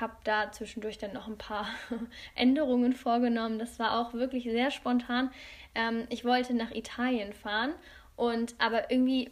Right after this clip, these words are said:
ich weiß nicht, mein Bauchgefühl hat mir gesagt, ich bin noch nicht ready für Italien, da fehlt irgendwie noch was.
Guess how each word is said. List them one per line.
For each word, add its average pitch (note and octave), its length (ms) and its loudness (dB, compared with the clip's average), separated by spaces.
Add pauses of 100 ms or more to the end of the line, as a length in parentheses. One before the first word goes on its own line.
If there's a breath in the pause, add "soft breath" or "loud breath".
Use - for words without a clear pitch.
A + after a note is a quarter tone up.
(160)
ich - 160 -8
weiß A#3+ 200 2
nicht, G#3+ 100 -6
mein A3 140 -2
Bauchgefühl C#4+ 480 4
hat - 80 -2
mir B3+ 100 4
gesagt, B3 320 2
ich - 220 -14
bin C#4+ 260 4
noch B3+ 180 -2
nicht A#3+ 280 0
ready G#3 240 -4
für - 180 -14
Italien, - 460 -8
da A#3+ 80 -4
fehlt D#4 460 0
irgendwie G3+ 280 -10
noch G#3 220 -10
was. C4+ 200 -2